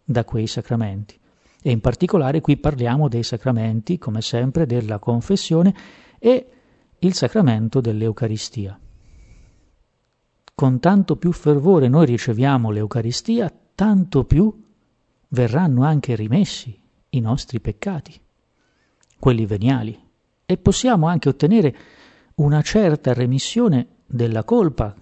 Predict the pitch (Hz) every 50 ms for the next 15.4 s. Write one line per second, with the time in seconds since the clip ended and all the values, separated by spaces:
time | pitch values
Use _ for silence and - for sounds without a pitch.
0 | - - - _ _ - 127 - - 123 113 117 123 120 113 - - 120 - 123
1 | 117 - - - 113 - - 113 107 101 110 113 107 95 98 - _ _ _ _
2 | _ _ _ _ _ _ _ _ _ - 254 247 - 247 247 214 - - 160 151
3 | 147 156 226 226 208 185 151 - 151 139 - 151 143 151 - - - 185 226 226
4 | 226 220 208 - - 156 156 196 _ _ _ _ _ _ _ _ _ _ _ _
5 | _ _ _ 165 120 117 135 151 165 156 190 208 233 233 185 - 127 120 120 143
6 | 143 - - 127 113 110 147 214 214 - 165 139 - _ _ _ _ _ _ _
7 | _ _ _ _ _ _ _ _ _ _ - 139 131 127 127 123 110 107 135 160
8 | 151 131 - - 110 104 107 107 175 190 165 127 120 - - 123 - - - -
9 | - - - _ - - - - - - - - - _ _ _ _ _ _ _
10 | _ _ _ _ _ _ _ _ - 147 - _ - - 208 151 170 165 139 131
11 | 123 135 139 143 135 123 117 110 117 - 151 123 113 - - 180 196 175 139 131
12 | 131 139 175 185 - _ _ _ _ _ _ _ _ - - 254 185 - - 143
13 | - - - 123 117 107 113 139 160 143 120 107 101 98 95 - - _ _ _
14 | _ _ _ 113 113 113 113 139 135 113 113 110 107 110 - - 151 - - -
15 | - 120 104 101 98 95 117 151